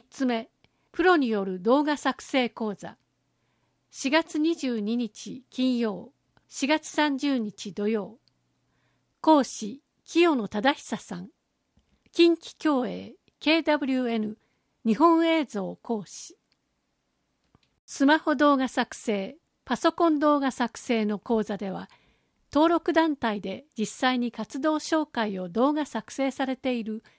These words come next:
寺島さん、辻下さんに講師をお願いしました。スマホやパソコンに適したアプリを使用し、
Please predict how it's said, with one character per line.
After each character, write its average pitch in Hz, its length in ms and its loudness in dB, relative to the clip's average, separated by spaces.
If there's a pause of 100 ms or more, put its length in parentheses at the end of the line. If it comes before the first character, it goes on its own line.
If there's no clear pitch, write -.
(160)
寺 262 200 2
島 247 280 -4
さ 208 220 -8
ん、 208 120 -8 (300)
辻 233 260 -4
下 - 220 -4
さ 233 180 -4
ん 180 140 -6
に 185 160 -6 (200)
講 302 200 2
師 - 240 -4
を 180 120 -2
お 180 120 -4
願 208 280 0
い 190 40 -8
し - 180 -12
ま 175 120 -8
し - 120 -20
た。 - 200 -18 (1200)
ス - 160 -4
マ 285 140 4
ホ 302 160 -4
や 277 160 2
パ 233 160 -4
ソ 320 160 -4
コ 349 160 -2
ン 320 120 0
に 311 120 -2
適 330 300 -4
し - 100 -12
た 226 220 0
ア 247 60 0
プ 269 120 -2
リ 220 160 0
を 190 100 -4
使 - 260 -6
用 208 180 -2
し、 - 320 -14